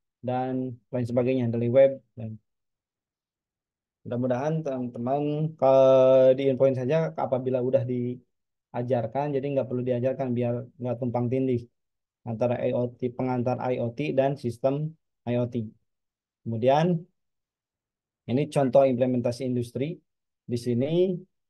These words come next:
di industri digunakan untuk, eh, meningkat I-, implementasi I O T di lingkungan industri digunakan untuk meningkatkan efektivitas dan efisiensi dalam berbagai proses. Nah, implementasi di,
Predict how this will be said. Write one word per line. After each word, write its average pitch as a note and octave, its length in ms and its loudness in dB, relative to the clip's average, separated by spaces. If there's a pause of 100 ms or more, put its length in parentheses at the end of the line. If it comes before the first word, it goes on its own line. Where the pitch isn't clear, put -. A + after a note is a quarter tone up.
(180)
di B2+ 160 -2
industri C3 400 -2
digunakan C3+ 640 0
untuk, E3 560 -2
eh, B2+ 160 0
meningkat B2+ 560 -2
I-, B2 400 -4
implementasi B2 560 -2
I C3 80 -2
O B2+ 240 0
T C3 80 -2
di B2 400 -2
lingkungan A#2+ 400 -4
industri B2 640 -4
digunakan B2 480 -2
untuk D#3+ 240 -2
meningkatkan B2 480 -4
efektivitas B2+ 880 -2
dan C#3+ 240 2
efisiensi B2+ 560 -6
dalam B2+ 320 0
berbagai B2 320 -2
proses. C3 480 2 (720)
Nah, C3 160 -4
implementasi C3 880 -2
di, C3 280 -4